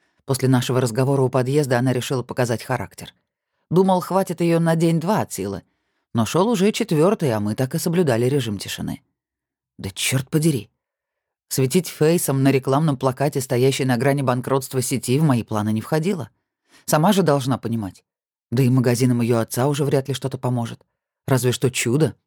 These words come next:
Но мы уже давно не дети и даже не подростки, чтобы верить в добрых фей и Дедушку Мороза.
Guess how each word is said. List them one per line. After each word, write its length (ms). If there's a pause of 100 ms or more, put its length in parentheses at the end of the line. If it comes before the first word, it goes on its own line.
(300)
Но 300
мы 220
уже 160
давно 280
не 140
дети 300
и 80
даже 240
не 80
подростки, 480
чтобы 260
верить 240
в 80
добрых 340
фей 300 (260)
и 120
Дедушку 400
Мороза. 400